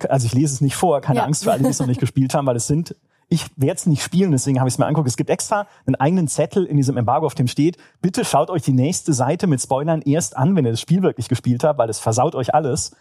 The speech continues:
Speaker 1: Und wenn ich mir die Sachen hier durchlese, kann ich nachvollziehen. Ne? Also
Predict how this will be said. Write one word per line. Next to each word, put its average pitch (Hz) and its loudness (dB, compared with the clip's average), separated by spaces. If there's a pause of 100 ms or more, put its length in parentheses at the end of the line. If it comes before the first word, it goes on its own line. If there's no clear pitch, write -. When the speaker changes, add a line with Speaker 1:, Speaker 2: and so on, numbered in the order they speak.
(360)
Speaker 1:
Und 135 0 (520)
wenn 131 2
ich 127 -2
mir 147 2
die 123 -2
Sachen 139 0
hier 123 2
durchlese, 131 0 (240)
kann 135 0
ich 147 0
nachvollziehen. 127 -4 (440)
Ne? 156 2
Also 139 0